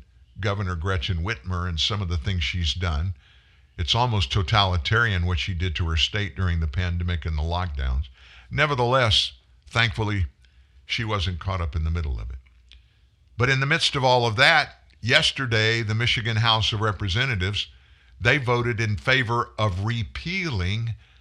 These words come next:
the Emergency Powers Act that she used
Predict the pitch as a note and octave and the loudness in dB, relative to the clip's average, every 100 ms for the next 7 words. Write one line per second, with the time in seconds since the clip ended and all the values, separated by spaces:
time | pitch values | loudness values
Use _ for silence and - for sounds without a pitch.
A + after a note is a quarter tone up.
0 | _ _ G#2+ A2+ G#2+ A2+ C3 B2+ A2+ - | _ _ -4 -2 0 0 0 -2 -2 -2
1 | A2+ - C3+ D#3+ D3 G#2+ F#2 - - F#2 | -4 -4 0 0 2 0 0 -4 -6 -6
2 | E2 F#2 - G#2+ G2+ - - - E3+ E3 | -4 -6 -10 -8 -8 -2 0 2 2 0
3 | D3+ C#3 D3+ A#2+ A2 A2+ A2+ - | 0 0 0 2 0 0 -2 -6